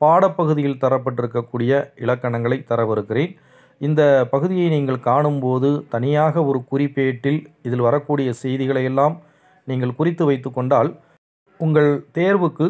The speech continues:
பயனுள்ள வகையில் இருக்கும். இன்றைய பாடப்பகுதிக்குள் செல்வோமா? இயல் ஒன்றில் தரப்பட்டிருக்கக்கூடிய தமிழ் எழுத்துகளின் வகையும் தொகையும் என்ற இலக்கணத்தை தான் இப்போது பார்க்கவிருக்கிறோம். முதலில் வகை என்றால் என்ன, தொகை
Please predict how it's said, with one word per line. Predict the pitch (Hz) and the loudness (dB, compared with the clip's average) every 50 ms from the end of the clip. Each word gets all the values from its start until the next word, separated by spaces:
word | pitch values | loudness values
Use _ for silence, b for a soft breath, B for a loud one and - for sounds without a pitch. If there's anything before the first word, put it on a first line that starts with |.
| - - _ _ _ | -2 -6 _ _ _
பயனுள்ள | - 113 143 160 170 180 196 202 185 | 0 2 2 2 0 2 2 2 2
வகையில் | 156 123 131 131 123 120 117 | 4 2 0 0 0 0 -2
இருக்கும். | 110 104 - - 101 95 - _ _ _ _ _ _ _ _ _ | -2 -4 -6 -10 -10 -10 -12 _ _ _ _ _ _ _ _ _
இன்றைய | 135 131 143 147 143 143 131 120 113 107 101 _ | -2 0 2 2 2 4 2 2 0 0 -2 _
பாடப்பகுதிக்குள் | - 123 135 131 127 127 127 120 117 120 117 117 110 110 | 0 2 2 2 0 0 -2 -2 -2 -4 -6 -8 -8 -6
செல்வோமா? | - 131 131 135 143 143 156 156 - - _ _ _ _ _ _ _ _ _ _ _ | -6 -2 0 0 2 2 0 0 -2 -4 _ _ _ _ _ _ _ _ _ _ _
இயல் | 180 185 208 220 226 226 - - | 0 2 2 2 2 0 -8 -8
ஒன்றில் | - 139 156 170 175 180 185 170 170 | -4 -2 0 0 0 0 0 0 0
தரப்பட்டிருக்கக்கூடிய | 151 156 131 139 123 123 120 - 117 110 - 110 101 101 110 139 165 - _ _ _ _ | 0 0 0 -2 -4 -4 -4 -2 -2 -2 -2 -6 -4 -2 -2 -2 -2 -4 _ _ _ _
தமிழ் | - 151 175 196 208 208 | -6 -2 0 2 4 4
எழுத்துகளின் | 190 180 170 147 165 147 143 143 151 165 175 170 - _ | 2 0 -2 -2 -2 -2 0 0 0 -2 -2 -6 -12 _
வகையும் | - 120 123 131 131 180 170 165 170 180 180 170 | -4 -2 -2 0 2 0 0 0 -2 -4 -6 -6
தொகையும் | - 147 131 123 147 147 143 156 165 170 - _ | -4 -4 0 0 0 0 2 0 -2 -4 -8 _
என்ற | - 127 120 117 123 120 | -8 -6 -4 -2 -2 0
இலக்கணத்தை | 120 127 123 131 127 120 117 120 107 | 0 -2 -2 -2 -4 -4 -4 -6 -6
தான் | 101 - 127 156 160 - - _ | -2 -2 -2 -2 -2 -8 -18 _
இப்போது | - 120 - 123 113 107 104 | -18 -10 -4 -2 -2 -2 -2
பார்க்கவிருக்கிறோம். | 101 101 104 98 - 107 101 101 104 101 - 104 101 101 98 - _ b b b b b b b b b _ | -2 -4 -4 -2 -4 -4 -4 -4 -6 -6 -6 -8 -6 -6 -8 -12 _ b b b b b b b b b _
முதலில் | 123 160 190 196 165 147 175 196 - b b b b b _ _ | 0 0 2 2 2 0 -2 -4 -10 b b b b b _ _
வகை | 117 117 123 127 - 196 208 202 | -2 -2 0 0 0 0 0 0
என்றால் | 196 175 165 139 139 147 147 165 170 - _ _ | 0 0 0 2 4 4 4 2 0 -6 _ _
என்ன, | 120 123 123 123 117 123 151 - - _ _ _ _ _ _ | -6 -4 -2 -2 -2 -2 -4 -4 -10 _ _ _ _ _ _
தொகை | 147 151 143 185 190 | -2 0 0 0 -2